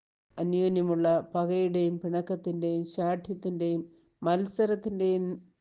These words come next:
കാരണമായി യാഗപീഠത്തിൻ്റെ കല്ലുകൾ ഇടിഞ്ഞു പോയിട്ടുണ്ടെങ്കിൽ ആ യാഗപീഠത്തെ അതിൻ്റെ പൂർവ്വസ്ഥിതിയിലേക്ക് പണിത് അവിടെ ദൈവത്തിന് സുഗ്രാഹ്യമായ ആരാധന കഴിക്കുവാൻ ദൈവത്തിൻ്റെ പരിശുദ്ധാത്മാവ് നമ്മെ സഹായിക്കട്ടെ.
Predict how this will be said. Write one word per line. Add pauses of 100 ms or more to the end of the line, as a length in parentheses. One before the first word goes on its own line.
(220)
കാരണമായി (640)
യാഗപീഠത്തിൻ്റെ
കല്ലുകൾ
ഇടിഞ്ഞു
പോയിട്ടുണ്ടെങ്കിൽ (560)
ആ
യാഗപീഠത്തെ (480)
അതിൻ്റെ
പൂർവ്വസ്ഥിതിയിലേക്ക്
പണിത് (640)
അവിടെ
ദൈവത്തിന്
സുഗ്രാഹ്യമായ
ആരാധന
കഴിക്കുവാൻ (500)
ദൈവത്തിൻ്റെ
പരിശുദ്ധാത്മാവ്
നമ്മെ
സഹായിക്കട്ടെ.